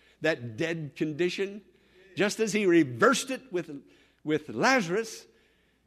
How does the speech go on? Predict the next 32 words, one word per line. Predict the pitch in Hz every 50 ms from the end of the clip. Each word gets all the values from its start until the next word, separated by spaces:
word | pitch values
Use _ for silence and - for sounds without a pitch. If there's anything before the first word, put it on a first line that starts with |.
| _ _
he | - 143
reversed | 147 143 139 117 104 107 180 226 214 - - - -
the | 151 156 160
order | - 165 196 208 196 190 180 170
of | 135 120 117
death | 202 226 233 226 - - - _ - _
and | - 123 127
brought | - 160 190 190 180
him | 147 233 247 233 196
out. | 175 190 220 233 - _ _ _ _ _ _ _
And | - 117 123 117
just | 113 180 190 185 - -
as | 151 123 113
God | 113 113 160 175 175 175 160 147 123 - _ _ _ _ _ _ _ -
breathed | - 135 185 196 180 147 170
on | 170 170 156 131 120 104
Jesus, | 131 202 247 226 160 175 185 175 - - - - _ _ _ _ _ _
like | 139 156 156 127 113
God | 110 156 180 180 147 117 101
breathed | 123 160 190 180 165 139 139
into | 165 160 147 - 151 139 - - - _ _ _ _ _ _ _ _ _ -
Adam's | - 220 233 208 175 160 156 156 143 123 - - - - - _
soul, | - - - - 214 240 233 202 175 165 - - - - _ -
and | - 127
Adam | 151 175 175 180 170 156
became | 139 143 135 - 156 160 143
a | 131 123
living | 117 120 143 220 240 233 190 156
soul, | 117 - 139 135 135 143 139 - - - - _ _ _ _ _ _ _ _
God | 139 156 175 170 156 139 127
now | 139 156 156 151 151 156
is | 135 135 123 117 107 - -